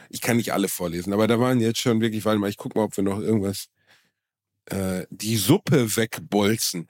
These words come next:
Wer sagt denn sowas? Also wirklich,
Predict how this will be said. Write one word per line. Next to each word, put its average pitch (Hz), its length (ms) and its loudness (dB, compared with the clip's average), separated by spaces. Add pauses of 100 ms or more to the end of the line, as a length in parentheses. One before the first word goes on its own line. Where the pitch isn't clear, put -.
(120)
Wer 95 160 -4
sagt - 320 0
denn 95 180 0
sowas? 92 720 -2 (300)
Also 80 340 -2
wirklich, - 520 -2